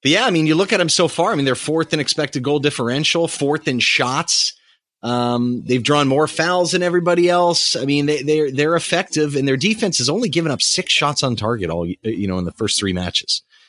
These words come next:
That's pretty impressive. You know, everything else is kind of in the middle. Yeah, Bissouma being out is helpful. I mean, I don't know if you guys appreciated the Shawn Michaels-like super kick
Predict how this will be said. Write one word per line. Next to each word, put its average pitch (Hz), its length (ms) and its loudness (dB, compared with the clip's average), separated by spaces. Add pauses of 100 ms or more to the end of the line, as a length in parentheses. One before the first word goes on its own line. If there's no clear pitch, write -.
(160)
That's 254 160 -2
pretty 330 180 0
impressive. 170 500 0
You 117 80 -2
know, 147 60 2
everything 233 220 2
else 196 240 0
is 147 80 -2
kind 165 180 0
of 151 60 0
in 151 80 0
the 143 60 0
middle. 131 380 0 (120)
Yeah, 107 140 0
Bissouma 202 360 2
being 156 180 4
out 123 200 0
is 113 160 0
helpful. 90 340 -6 (140)
I - 20 -6
mean, 113 140 0
I 117 40 0
don't 110 100 0
know 107 80 2
if 95 100 -4
you 98 80 -6
guys 95 180 -2
appreciated 90 640 -4
the 87 80 -6
Shawn 101 360 -2
Michaels-like 92 580 -4
super 98 380 -4
kick - 260 -8